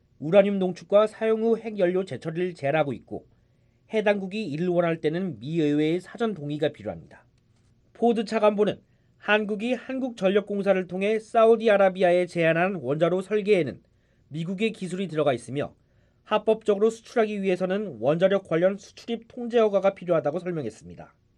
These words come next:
또 한국이 오랫동안 관심을 보여온 파이로 프로세싱에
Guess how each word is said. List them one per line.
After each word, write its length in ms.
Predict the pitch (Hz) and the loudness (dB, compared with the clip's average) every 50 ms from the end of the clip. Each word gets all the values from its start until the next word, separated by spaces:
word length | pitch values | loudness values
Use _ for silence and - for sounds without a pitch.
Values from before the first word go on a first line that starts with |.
| _ _ _ _ _ _ _ _ _ | _ _ _ _ _ _ _ _ _
또 260 | - 226 240 247 233 - _ | -2 2 2 2 2 -2 _
한국이 480 | - - 262 262 254 240 247 226 269 | -6 -6 -4 -4 -2 -4 -4 -2 -2
오랫동안 640 | 262 170 143 160 208 214 220 233 226 226 226 226 196 | -2 0 2 4 4 4 4 2 2 2 2 2 0
관심을 480 | 190 196 190 185 - 208 208 202 190 | -2 -4 -4 -2 -4 -2 -2 -2 -2
보여온 520 | 170 190 185 190 185 185 208 220 226 226 226 | -2 0 0 2 4 4 2 2 0 -4 -12
파이로 420 | - - 247 240 240 233 240 220 | -10 -4 0 0 2 2 0 -2
프로세싱에 720 | 226 - 214 202 190 - - 180 - - 151 147 113 - | -4 -4 -4 -4 -4 -4 -10 -10 -10 -10 -8 -8 -8 -10